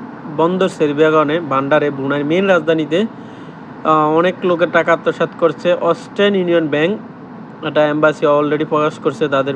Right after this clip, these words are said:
Facebook পেজেও প্রকাশ করছে, দেখতে পাচ্ছেন। আমরা অনেকে অভিযোগ করছিলাম, প্রথমে থানা কমপ্লেন করছি এবং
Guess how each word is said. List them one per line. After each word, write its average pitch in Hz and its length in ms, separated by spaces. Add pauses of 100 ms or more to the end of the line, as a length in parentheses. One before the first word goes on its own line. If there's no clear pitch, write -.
Facebook 139 360
পেজেও 151 320
প্রকাশ 147 400
করছে, 143 240
দেখতে 143 220
পাচ্ছেন। 147 300 (1500)
আমরা 156 260
অনেকে 180 360
অভিযোগ 160 320
করছিলাম, 190 420 (520)
প্রথমে 160 320 (100)
থানা 151 220
কমপ্লেন 160 460
করছি 160 180 (100)
এবং 147 160